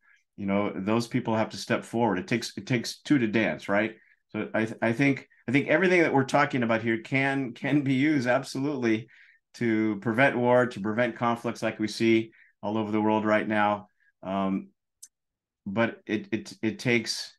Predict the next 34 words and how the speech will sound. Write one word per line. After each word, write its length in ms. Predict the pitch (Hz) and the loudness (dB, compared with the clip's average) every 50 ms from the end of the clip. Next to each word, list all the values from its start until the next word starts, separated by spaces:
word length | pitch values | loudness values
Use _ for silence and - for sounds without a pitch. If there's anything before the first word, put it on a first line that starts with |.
| _ _ _ _ _ _ _ - | _ _ _ _ _ _ _ -14
it 100 | 104 - | -10 -4
takes 240 | - 123 110 101 - | -2 -2 -2 -2 -4
courage. 640 | - - 120 123 143 139 107 73 - - - - _ - | -4 -2 0 2 2 0 0 -2 -6 -10 -16 -16 _ -12
It 120 | - - | -12 -8
takes, 360 | - 117 107 98 - - - | -4 -4 -4 -4 -6 -8 -8
it 180 | - - 95 98 | -8 -8 -8 -4
takes 280 | - 120 110 104 - - | -2 -4 -4 -4 -4 -4
people 360 | - 117 113 98 113 110 107 | -2 -2 -2 0 0 0 0
willing 360 | 104 107 107 110 110 107 104 | 2 2 2 2 2 0 0
to, 340 | 101 - 107 101 101 98 98 - - - - - _ _ _ _ - | -2 -2 0 0 0 -2 -2 -6 -16 -20 -20 -20 _ _ _ _ -8
um, 380 | 92 92 95 92 92 76 - - _ _ - | -4 -2 -2 -2 -2 -4 -6 -10 _ _ -8
to 100 | - 107 | -8 -4
kind 200 | - - 110 107 | -2 0 2 2
of 100 | 98 101 | 2 2
put 220 | - 123 104 98 | 2 0 2 2
their, 280 | 107 107 107 104 - - | 2 4 4 4 4 4
I, 240 | 85 101 101 101 - | 2 2 2 0 -2
I, 200 | 98 104 101 98 - - - | -2 -2 -2 -4 -8 -8 -8
you 100 | 104 98 | -6 -4
know, 180 | 92 90 92 | -2 -2 0
their, 380 | 92 98 95 95 95 92 92 - _ _ _ _ _ _ _ _ _ _ _ _ _ _ _ _ _ _ - _ _ _ _ _ _ - - _ _ _ _ | 2 2 4 4 2 0 -2 -10 _ _ _ _ _ _ _ _ _ _ _ _ _ _ _ _ _ _ -20 _ _ _ _ _ _ -20 -20 _ _ _ _
their 280 | - 76 82 101 110 110 | -8 -2 0 2 2 2
positions 520 | - 120 107 95 113 110 - 120 107 98 | 4 2 4 4 4 4 4 2 2 2
aside 400 | 98 95 - - 110 117 123 120 | 0 0 4 6 6 8 8 6
and 140 | 107 98 98 | 6 4 2
be 100 | 101 101 | 0 0
willing 260 | 98 98 104 107 101 | 0 2 2 2 2
to, 120 | 98 98 98 - _ _ | 0 0 -2 -6 _ _
to, 140 | - - - _ - | -18 -18 -16 _ -12
to 100 | - - | -10 -10
try 240 | - - - 110 104 | -6 -2 0 2 4
a 80 | 101 98 | 4 4
new 180 | 101 101 101 | 4 4 4
approach. 520 | 92 - - 113 110 101 101 - - - | 2 0 0 0 0 -2 -2 -8 -14 -18